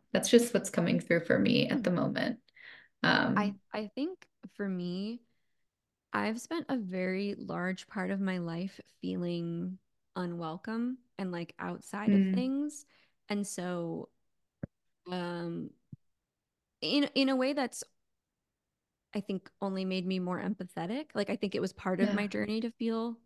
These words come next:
Speaker 2: other. And I, and now I'm in a, a position in my life where if people don't understand me or don't understand my, the, what I call myself or how I identify or how I express myself, I feel really comfortable with that. It's like, "Okay, like, you don't,
Speaker 1: Yeah.
Speaker 2: you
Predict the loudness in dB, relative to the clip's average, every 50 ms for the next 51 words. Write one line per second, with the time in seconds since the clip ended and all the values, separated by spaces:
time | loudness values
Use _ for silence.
0 | _ _ _ _ _ _ 0 0 0 0 0 -2 -2 -4 -8 _ -20 -20 -20 _
1 | _ _ _ _ _ _ _ _ _ 2 2 4 2 2 0 -2 -6 -8 _ -2
2 | 0 2 2 2 2 2 2 2 2 2 0 -2 -4 _ _ -4 -4 -4 -6 _
3 | -8 -6 -6 -6 -4 -4 -4 -2 -2 -2 -2 -2 -2 -2 -2 -2 -4 -4 -6 _
4 | -6 -4 -2 -2 -2 -4 -6 -8 -10 _ _ _ _ _ _ _ _ _ -6 -6
5 | -4 -4 -4 -2 -2 -2 0 0 0 2 2 0 0 -2 -4 -4 -2 -2 0 0
6 | 0 0 0 0 -2 -2 -2 -2 -2 -2 -4 -4 -4 -4 -2 -2 -2 -4 -4 -6
7 | -6 -6 -6 -6 -6 -8 -10 -10 -10 _ -4 -2 -2 -2 -6 -6 -4 -2 0 0
8 | 0 0 -2 -2 -4 -4 -6 -6 -8 -8 -6 -6 -6 -6 -6 -4 -4 -4 -4 -2
9 | -2 -2 -2 -2 -2 -2 -2 -2 -2 -4 -6 -6 -10 -6 -4 -4 -4 -4 -4 -4
10 | -4 -4 -4 -4 -4 -6 -6 -10 _ -20 -20 -20 -20 _ _ _ _ _ -2 -2
11 | 0 2 4 4 4 4 2 -2 -2 0 2 2 2 2 2 0 -2 -2 -4 -4
12 | -4 -6 -8 -10 -8 -6 -6 -6 -6 -6 -6 -6 -6 -6 -6 -8 -10 -16 _ -10
13 | -8 -8 -8 -8 -8 -10 -8 -6 -4 -4 -4 -4 -6 -8 _ -10 -10 -10 -8 _
14 | -6 -2 -2 -2 -2 0 4 6 8 8 8 6 2